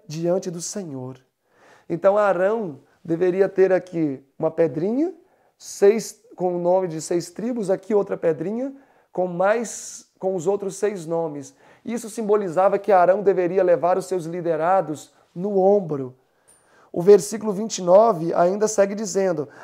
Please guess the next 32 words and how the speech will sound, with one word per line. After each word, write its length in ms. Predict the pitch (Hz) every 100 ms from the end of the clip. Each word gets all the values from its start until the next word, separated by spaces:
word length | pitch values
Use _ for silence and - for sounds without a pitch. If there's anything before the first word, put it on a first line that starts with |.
| -
"Assim 400 | 185 180 214 247
levará 540 | 226 196 190 190 196
Arão 300 | 175 175 208
sobre, 600 | 208 - 196 196 196 190 _ _ _ -
assim 280 | 170 202 226
levará 560 | 220 202 196 190 196
Arão 380 | 180 185 220 254 - - _
os 240 | 190 156
nomes 380 | 175 202 254 214
dos 180 | 202 165
filhos 300 | 202 196 185
de 80 | 196
Israel 380 | 175 170 180
no 120 | 196 175
peitoral 640 | - 208 208 190 180 185
do 80 | 202
juízo, 640 | 196 185 220 170 143 135 _ _ _
sobre 600 | - - 214 247 220 208 - _
o 120 | -
seu 420 | 165 - - 208 214
coração." 840 | 202 185 190 - - 156 147 139 _ - -
No 120 | 175
peitoral 460 | 190 185 180 180
do 80 | 190
juízo, 420 | 170 180 202 202
os 140 | 185 156
doze 360 | 190 247 196
nomes 400 | 190 180 214 196
deveriam 380 | 160 175 175 175
ser 200 | 165 170
inscritos, 840 | 165 160 - 160 156 151 143 135 _ _ _ _ _ _ _
de, 340 | 156 160 190